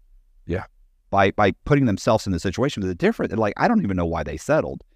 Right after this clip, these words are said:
Speaker 2: To me, it seemed pretty, I would have, if I was the B O P, I would have gone to trial. It seemed pretty obvious. And they certainly, if they'd done any investigation at all, they could have found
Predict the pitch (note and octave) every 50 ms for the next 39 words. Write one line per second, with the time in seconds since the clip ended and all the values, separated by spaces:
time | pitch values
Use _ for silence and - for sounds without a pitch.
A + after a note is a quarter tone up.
0 | _ _ _ _ _ _ - A#2+ E3 G3 E3+ - - - A#2 G#2+ F#2+ - - A#2
1 | G2+ F2 E2+ D#2+ - - A2 A#2+ A2 F2 C#2+ - - _ - F2 - - A2 A2
2 | G2 E2+ E2 C#2+ D#2+ D#2+ D2+ - - D#2+ D2+ D#2 D2+ D2 C2+ C#2+ C#2 C#2+ - -
3 | - F2+ D#2+ - - - _ _ _ _ _ _ _ _ _ - F2 - - A#2
4 | G2+ - - - C#3 A2 - - F2+ F#2 F#2 F2 C#2+ C#2 - - - - F2+ A2
5 | A#2+ C3+ - - D#3 C#3+ - - G#2+ G2+ F#2+ - - G#2 G2 E2+ - F2+ - -
6 | - C3+ D3+ D3 C3+ A2+ A2+ G#2+ - G#2 G2+ G2+ F#2+ F2+ F#2 E2+ E2+ G2 G2+ E2
7 | D#2+ F2 F2+ - - G2 E2+ - - G#2 G2 F#2 F#2 D#2+